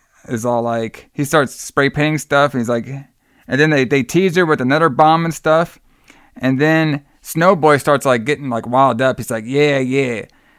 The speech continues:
yeah, this is a teenage wasteland." So he gives, like, the title of the movie and everything.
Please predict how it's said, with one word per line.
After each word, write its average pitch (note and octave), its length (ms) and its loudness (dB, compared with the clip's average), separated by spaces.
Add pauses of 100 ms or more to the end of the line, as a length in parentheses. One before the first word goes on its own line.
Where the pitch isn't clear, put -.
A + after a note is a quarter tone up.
(140)
yeah, A#2+ 320 -2
this C3+ 240 -4
is A2+ 100 -6
a A2+ 80 -4
teenage C#3+ 520 0
wasteland." A2+ 880 -2 (200)
So - 140 -4
he A2+ 40 2
gives, B2+ 180 2
like, B2 140 0
the A2 80 -8
title A#2+ 400 -4
of G#2+ 80 -10
the G#2+ 60 -10
movie A2 320 -6
and F2+ 80 -16
everything. G#2 460 -16